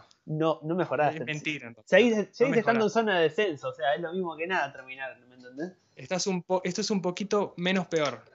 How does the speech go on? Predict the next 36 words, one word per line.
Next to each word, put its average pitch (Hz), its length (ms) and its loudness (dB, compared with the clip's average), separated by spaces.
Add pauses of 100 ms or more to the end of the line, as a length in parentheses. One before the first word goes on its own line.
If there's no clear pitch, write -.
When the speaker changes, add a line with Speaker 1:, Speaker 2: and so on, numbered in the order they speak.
(180)
Speaker 1:
Claro, 165 300 8
Speaker 2:
<laughs> - 420 -14
Speaker 1:
un 175 80 -8
poquito 180 280 2
menos 175 200 -2
peor. 160 200 2
Speaker 2:
Básicamente. 120 480 -10 (560)
Speaker 1:
Entonces 190 220 0
yo 208 60 2
creo 196 140 6
que, 170 60 4
bueno, 151 500 4
eh, 123 320 -2
con 127 140 -2
ese 151 200 0
verso 170 440 4
y, 117 360 -2
tipo, 127 180 -2
va 123 80 4
a - 20 0
tener 127 200 -2
como 123 160 -6
esas 143 160 -2
dos 143 140 2
cuestiones 151 380 -6
a - 40 -20
favor, 147 460 4 (160)
eh, 110 720 -4 (540)
vas, 135 840 4
como 113 240 -2
decís 127 160 -6
vos, 127 180 4
digamos, 120 380 -2 (400)
a 120 80 -20
seguir 120 300 -2
con, 101 400 -10